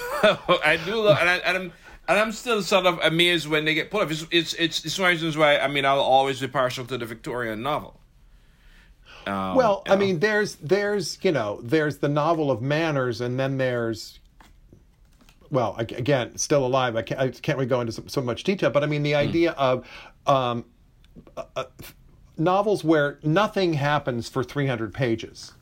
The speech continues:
Speaker 1: Mm-hmm.
Speaker 2: And then you get twenty pages where all the plot happens.
Speaker 1: <laughs>
Speaker 2: And that kind of, you know, to me does not qualify as a, as a, as a, a, a worthwhile reading experience.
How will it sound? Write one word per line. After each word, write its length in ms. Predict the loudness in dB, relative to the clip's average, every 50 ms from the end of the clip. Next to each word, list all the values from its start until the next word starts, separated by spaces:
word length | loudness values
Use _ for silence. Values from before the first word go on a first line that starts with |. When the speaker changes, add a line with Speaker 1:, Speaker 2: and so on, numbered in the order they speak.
| -16 -10
Speaker 1:
Mm-hmm. 420 | -6 -6 -4 -4 -4 -4 -6 -6 -8 -10 -16 -20 -18 -2 0
Speaker 2:
And 160 | 0 2 2
then 140 | 0 0 0
you 80 | 0 0
get 320 | 2 2 0 0 -2 -6
twenty 320 | -8 -2 0 2 2 0
pages 380 | 0 0 0 0 0 -2 -4 -4
where 120 | 0 0
all 140 | 2 2 0
the 80 | -2 -4
plot 360 | -8 -2 0 0 0 0 -2
happens. 600 | -6 -8 -10 -10 -14 -16 -20 -20 -20 -20 -20 -20 -20 -20 -20 -20
Speaker 1:
<laughs> 200 | -14 -12 -4 2
Speaker 2:
And 960 | 4 4 4 6 6 6 6 6 4 2 2 2 0 0 0 0 0 -2 2 4
that 320 | 4 4 4 2 0 -2 -4
kind 240 | -2 0 0 2 0
of, 240 | -2 -2 -6 -2 0
you 60 | 0
know, 120 | 0 0
to 200 | -2 -2 -2 -2
me 240 | 2 4 4 4 4
does 180 | 2 -2 -4 -2
not 260 | -2 -2 -2 -4 -8
qualify 640 | -2 0 0 2 2 -2 -2 -2 -2 0 0 -2 -2 -4
as 220 | -4 -4 -4 -2
a, 320 | -2 0 0 0 -2 -4 -8 -4 -4
as 160 | -4 -2 0
a, 140 | -2 -4 -4 -8 -8 -2
as 240 | -2 -2 -2 -2 -2
a, 300 | -2 -2 -2 -2 -4 -6 -8 -16 -20 -20 -20 -20 -20 -20 _ -20 _ -20 -20 -20 -20 -20 -20 -20 -18 -18 -18 -16 -8 -4
a, 120 | -2 -2 -2 -4 -8 -12 -18 -20 -6 -4
a 400 | -2 -2 0 -2 -2 -2 -2 -4 -6 -10 -10 -6
worthwhile 800 | -2 0 2 2 2 0 0 0 2 2 2 2 2 0 -2 -2
reading 360 | -2 -2 -2 -2 -2 -4 -6
experience. 760 | -10 -14 -16 -12 -10 -10 -10 -10 -16 -20 -20 -20 -20 -20